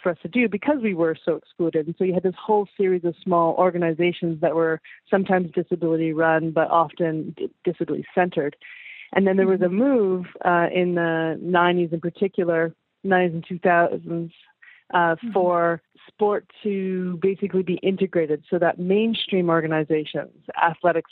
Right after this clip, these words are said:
Speaker 1: Canada, Hockey Canada, skiing, uh, Nordic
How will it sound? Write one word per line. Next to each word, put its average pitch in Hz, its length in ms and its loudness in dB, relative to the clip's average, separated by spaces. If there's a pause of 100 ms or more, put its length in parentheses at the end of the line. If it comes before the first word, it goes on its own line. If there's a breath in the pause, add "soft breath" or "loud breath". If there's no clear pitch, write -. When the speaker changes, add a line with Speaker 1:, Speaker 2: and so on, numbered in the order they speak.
Speaker 1:
Canada, 160 340 -2
Hockey 160 420 -2 (120)
Canada, 156 640 -2 (180)
skiing, 160 560 -2 (540 loud breath)
uh, 160 420 2
Nordic 165 260 -2